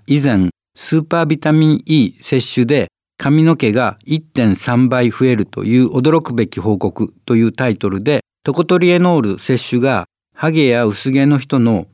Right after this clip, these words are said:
増毛、育毛に有効であるという報告を紹介しています。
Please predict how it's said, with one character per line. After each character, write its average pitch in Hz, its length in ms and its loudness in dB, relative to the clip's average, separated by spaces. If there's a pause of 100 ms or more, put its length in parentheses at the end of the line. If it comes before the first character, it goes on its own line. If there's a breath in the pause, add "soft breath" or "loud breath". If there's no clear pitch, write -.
(140)
増 139 280 0
毛、 143 360 2 (120)
育 123 180 -4
毛 131 280 4
に 143 220 2 (160)
有 151 160 2
効 156 220 2
で 123 100 2
あ 117 80 0
る 113 80 0
と 95 180 -4
い 104 120 -2
う 123 100 2
報 107 180 -2
告 104 300 -4
を 151 60 2
紹 107 200 -2
介 107 180 -4
し - 80 -10
て 110 120 -4
い 95 40 -2
ま 87 140 -6
す。 - 80 -18